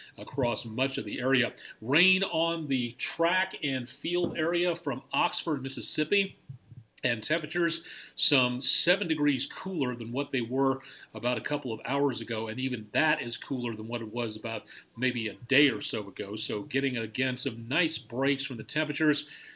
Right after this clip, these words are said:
Definitely not getting any dry air anytime soon, as we see, again, some pretty humid conditions across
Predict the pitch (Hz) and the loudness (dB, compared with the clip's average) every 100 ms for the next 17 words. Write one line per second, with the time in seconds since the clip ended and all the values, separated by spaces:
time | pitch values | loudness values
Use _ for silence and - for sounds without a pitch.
0 | - 113 - 156 160 151 143 143 - 135 | -20 -8 2 2 4 0 2 0 2 2
1 | 127 120 113 135 139 131 131 160 139 107 | 0 -2 -4 0 4 4 4 2 2 -2
2 | 104 - 113 104 - 113 117 113 110 - | -6 -6 -4 -2 -2 -2 -6 -4 0 2
3 | 139 120 123 120 123 104 - 220 151 - | 2 0 -2 -2 -4 -6 -6 -2 -2 -4
4 | 175 147 - 117 139 135 117 110 - 131 | -2 -2 -2 -2 -2 -2 -6 -8 -2 2
5 | 123 - | 2 0